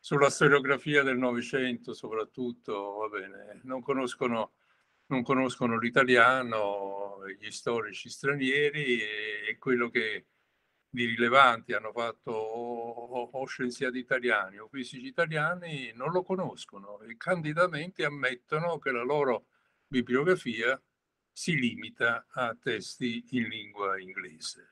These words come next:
o francese, che dir si voglia, va bene. E que-, questo è un grosso handicap. Chiaramente si può, si può ribaltare questo solamente se noi siamo in grado di,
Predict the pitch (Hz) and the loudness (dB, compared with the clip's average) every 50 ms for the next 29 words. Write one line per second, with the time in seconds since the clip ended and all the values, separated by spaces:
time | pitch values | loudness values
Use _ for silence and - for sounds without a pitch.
0 | - - 107 101 90 95 92 87 90 - - 120 101 92 90 - - - - - | -8 -4 -4 -4 -2 -2 -4 -4 -4 -4 -4 -2 -4 -4 -4 -10 -12 -14 -14 -16
1 | - - 87 - - 95 87 - - - 87 85 - _ _ _ _ _ - - | -18 -20 -20 -20 -20 -18 -16 -16 -14 -14 -16 -18 -18 _ _ _ _ _ -8 -4
2 | 117 135 135 120 101 90 - - - - _ _ _ _ _ _ _ _ _ _ | -2 0 0 0 -2 -4 -6 -8 -20 -20 _ _ _ _ _ _ _ _ _ _
3 | _ _ - - - - - 240 220 185 160 - 220 214 165 - 196 180 151 165 | _ _ -12 -12 0 6 8 8 8 8 10 10 10 10 12 10 8 8 8 8
4 | 175 151 - - 160 143 123 113 107 101 107 - - 107 95 90 - - - - | 4 4 6 6 6 6 6 4 0 -4 -10 -8 -6 -4 -4 -4 -6 -12 -20 -20
5 | - - - - _ _ - 190 208 233 240 233 233 220 185 143 - - 160 156 | -20 -20 -20 -20 _ _ 10 10 12 12 10 8 6 4 4 2 0 -2 -4 0
6 | 175 180 175 160 151 147 156 - - 175 156 - 196 196 180 160 147 143 - 151 | 2 2 2 2 0 -2 -6 -8 -8 -8 -6 -2 2 2 4 4 4 2 0 -2
7 | 143 147 160 165 160 156 - 190 180 170 175 185 180 220 226 240 240 233 - - | 0 0 0 0 0 2 2 4 4 4 2 -2 -2 0 0 0 0 0 -4 -6
8 | 175 127 - 160 151 160 160 160 175 185 - 208 185 156 156 139 143 175 185 - | -6 -6 -4 -4 -4 -4 -6 -8 -8 -6 -4 -4 -4 -4 -6 -8 -8 -10 -10 -6
9 | 151 147 143 143 160 196 190 165 143 135 135 139 147 151 165 170 165 156 139 139 | -6 -6 -6 -8 -10 -8 -2 0 2 2 2 2 0 -2 -6 -10 -10 -10 -10 -12
10 | 139 143 143 139 135 120 117 117 113 113 113 110 110 107 104 | -10 -10 -8 -4 -2 -2 -2 -2 -4 -6 -6 -8 -10 -10 -12